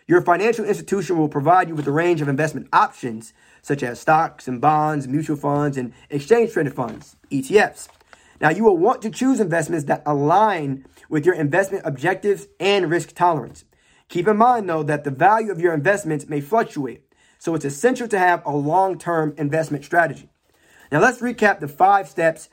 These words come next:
to opening a Roth I R A we just covered. First,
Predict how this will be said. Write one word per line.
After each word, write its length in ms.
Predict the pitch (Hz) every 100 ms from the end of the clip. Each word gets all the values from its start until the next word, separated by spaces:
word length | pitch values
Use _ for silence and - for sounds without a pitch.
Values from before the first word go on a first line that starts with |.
| _
to 120 | - -
opening 360 | 196 190 180
a 80 | 156
Roth 380 | 147 160 170 170
I 120 | 160
R 120 | 160 151
A 80 | 147
we 140 | 160
just 220 | 156 151
covered. 340 | - 123 - _ _ _ _ _
First, 500 | _ 214 240 233